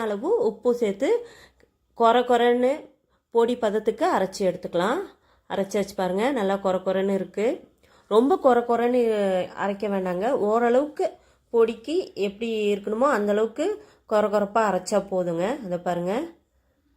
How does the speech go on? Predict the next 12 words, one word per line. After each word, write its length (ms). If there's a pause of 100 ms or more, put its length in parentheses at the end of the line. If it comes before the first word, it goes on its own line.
(400)
சூப்பரா 480 (100)
வந்திருக்கு, 460 (140)
பொடி 240 (560)
மணமா 480
இருக்கு. 360 (520)
நீங்களும் 440
செஞ்சு 320
பாருங்க. 300 (2250)
இப்ப 80
வீட்லயே 540
அரைச்ச 240 (100)
பொடி 180